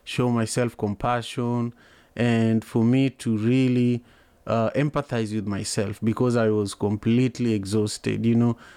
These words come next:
Uh, throughout my life, you know, I have never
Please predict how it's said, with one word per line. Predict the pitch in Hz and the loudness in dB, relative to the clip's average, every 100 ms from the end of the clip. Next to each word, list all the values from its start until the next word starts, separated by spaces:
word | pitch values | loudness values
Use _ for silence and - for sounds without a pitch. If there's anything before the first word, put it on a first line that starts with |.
| - _ - | -20 _ -4
Uh, | 113 113 110 107 - _ _ _ _ _ - - | -2 0 0 -2 -6 _ _ _ _ _ -20 -10
throughout | - 151 143 131 113 | 0 2 2 -2 -4
my | 113 | -4
life, | 110 117 120 113 - | 0 0 0 -4 -4
you | 113 | -2
know, | 110 107 - | 0 0 -2
I | |
have | 113 113 110 | -2 -2 -2
never | 113 120 127 127 120 | 0 2 2 0 -2